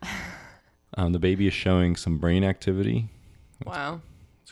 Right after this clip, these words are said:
Speaker 1: We're just
Speaker 2: crazy.
Speaker 1: diving right in here. Okay. Let's get it. Come on. Hit me with the stats. <laughs>
Speaker 2: I'm not gonna follow our layout. Let's, uh, let's just talk about the kind of weather there is today.
Speaker 1: No,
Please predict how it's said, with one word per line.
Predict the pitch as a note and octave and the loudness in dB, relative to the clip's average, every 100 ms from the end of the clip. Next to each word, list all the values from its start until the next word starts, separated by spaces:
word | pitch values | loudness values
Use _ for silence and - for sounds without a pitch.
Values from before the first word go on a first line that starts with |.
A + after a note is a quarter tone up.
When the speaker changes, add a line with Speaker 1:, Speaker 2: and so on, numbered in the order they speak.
| - | -4
Speaker 1:
We're | - | 0
just | E2 F2 | 2 2
Speaker 2:
crazy. | D3+ | 2
Speaker 1:
diving | E3 | 0
right | D#3 | -2
in | D3+ A3 | -2 -2
here. | D#3 A#2+ E3 | -4 -6 -10
Okay. | - A#2+ E3+ D#3 _ _ _ _ _ _ _ | -12 -12 -12 -16 _ _ _ _ _ _ _
Let's | G3 - | -20 -10
get | E3+ A#3 | -8 -6
it. | B3+ - | -8 -10
Come | F#3+ | -8
on. | A3+ A#3 - _ _ _ _ | -6 -6 -8 _ _ _ _
Hit | - F#3+ | -14 -8
me | G3+ | -6
with | A3+ | -6
the | A3+ | -6
stats. | - - B3 F#3+ B2 F3+ E3 - - - | -6 -4 -4 -4 -6 -6 -10 -18 -20 -20
<laughs> | _ _ _ _ | _ _ _ _
Speaker 2:
I'm | E2+ F#2 | 2 4
not | F#2+ G2 | 2 0
gonna | G#2 | -2
follow | - F#2+ G2 F#2+ | 0 2 4 4
our | F#2+ | 4
layout. | F#2 F#2 F#2 - | 4 2 0 -2
Let's, | F#2 F#2+ - | -2 -2 0
uh, | G#2 G2+ G#2 F#2 - - | 2 2 0 -4 -12 -6
let's | G2+ | -4
just | - - | -2 0
talk | G#2 G#2 | -2 -2
about | G2+ G#2+ G#2 - - - - - | 0 2 0 -2 -12 -20 -20 -10
the | - | -2
kind | G#2 G#2 | 2 4
of | |
weather | G#2+ G2+ E2+ | 4 4 2
there | D#2+ | 2
is | E2 - | -2 -2
today. | D2+ D2+ | -2 0
Speaker 1:
No, | A3+ D#4 A#3+ | 4 4 4